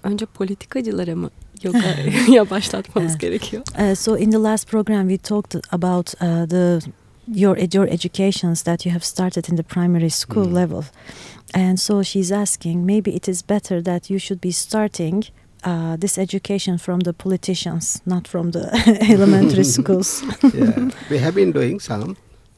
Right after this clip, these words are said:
Speaker 3: Depends on their mindset. But, uh, slowly, the people are coming forward, and we have conducted programs, for example, in Gujarat.
Speaker 2: Mm.
Speaker 3: Whenever they have a meeting, they call us. All of us go there. About eight of us, mornings,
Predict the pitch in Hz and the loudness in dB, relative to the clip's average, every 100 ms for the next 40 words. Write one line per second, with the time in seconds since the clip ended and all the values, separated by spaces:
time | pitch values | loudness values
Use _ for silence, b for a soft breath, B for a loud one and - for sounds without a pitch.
0 | _ 151 151 156 151 139 135 127 120 117 | _ -10 -2 0 2 0 0 0 0 -2
1 | 113 123 110 - 127 - b b b b | 0 2 2 -2 -6 -8 b b b b
2 | b 160 - 147 131 123 - 170 185 160 | b -8 -4 -4 -2 -2 -4 -4 -2 0
3 | 131 156 - _ - 147 139 135 131 127 | -2 -4 -10 _ -16 -8 -8 -4 -4 -2
4 | 127 127 - 135 127 104 120 127 - b | -2 -2 -2 -2 -2 -4 -6 -10 -18 b
5 | b - 120 120 123 123 120 123 117 117 | b -8 -4 -4 -4 -2 -4 -4 -6 -4
6 | 117 117 113 113 107 - b b - 120 | -4 -2 -2 -2 -2 -6 b b -6 -4
7 | 107 113 110 110 107 123 127 107 - - | -2 -2 -2 -2 0 0 0 -2 -4 -14
8 | - 202 185 180 131 151 143 131 147 139 | -2 0 0 0 -4 -2 -4 -4 -4 0
9 | 139 135 151 180 _ - 113 127 120 107 | 0 -2 -6 -6 _ -8 -4 0 0 -2
10 | - - 135 143 143 120 127 120 113 110 | -8 -10 -8 -8 -8 -6 -2 -2 -2 -4
11 | 127 b b b b 123 104 - 135 139 | -10 b b b b -12 -10 -2 -2 -2
12 | - 120 113 - - 113 120 123 123 - | -4 -4 -4 -6 -8 -4 -2 0 -2 -4